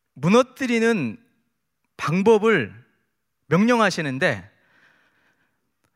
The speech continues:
육 일째는 하루에 한 바퀴씩 여리고성을 돌래요. 그리고 일곱째 날은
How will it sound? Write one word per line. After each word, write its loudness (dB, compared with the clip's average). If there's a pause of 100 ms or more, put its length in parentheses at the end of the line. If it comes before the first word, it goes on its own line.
(760)
육 -2
일째는 0
하루에 -2
한 -2
바퀴씩 -4 (540)
여리고성을 0
돌래요. -4 (1000)
그리고 2
일곱째 0
날은 -2